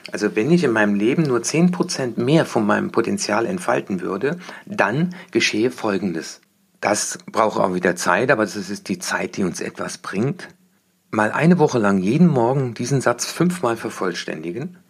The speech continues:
Und dann freue ich mich, wenn du mir eine Rückmeldung gibst, was bei dir da gestanden hat. Mir war es eine besondere Freude, dir diesen Podcast zu sprechen, weil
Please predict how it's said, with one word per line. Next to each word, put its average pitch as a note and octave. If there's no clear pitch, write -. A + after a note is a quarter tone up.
Und F#2+
dann G#2+
freue B2
ich -
mich, D#3+
wenn A#2
du B2+
mir A2+
eine A#2
Rückmeldung E2+
gibst, E2+
was F#2
bei F#2
dir F#2+
da F2+
gestanden B2
hat. -
Mir A2
war D3+
es D3+
eine C3+
besondere C3+
Freude, A2
dir A2+
diesen G#2+
Podcast G#2+
zu G#2+
sprechen, A#2
weil G2+